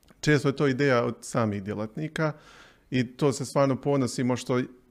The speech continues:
nekad ja, recimo, pošalju mi neki link ili da pogledam, vidi šta smo napravili, ja ne mogu vjerovati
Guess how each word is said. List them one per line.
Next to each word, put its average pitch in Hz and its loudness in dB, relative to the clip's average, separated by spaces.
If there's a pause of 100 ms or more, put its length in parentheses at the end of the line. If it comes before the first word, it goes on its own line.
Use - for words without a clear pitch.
(120)
nekad 135 0
ja, 143 4
recimo, 139 0
pošalju 127 0
mi 123 2
neki 123 -2
link 120 -2
ili 110 0
da 110 -2
pogledam, 113 0
vidi 110 0
šta 120 -2
smo 117 -4
napravili, 117 0
ja 117 0 (400)
ne 117 2
mogu 120 0
vjerovati 117 6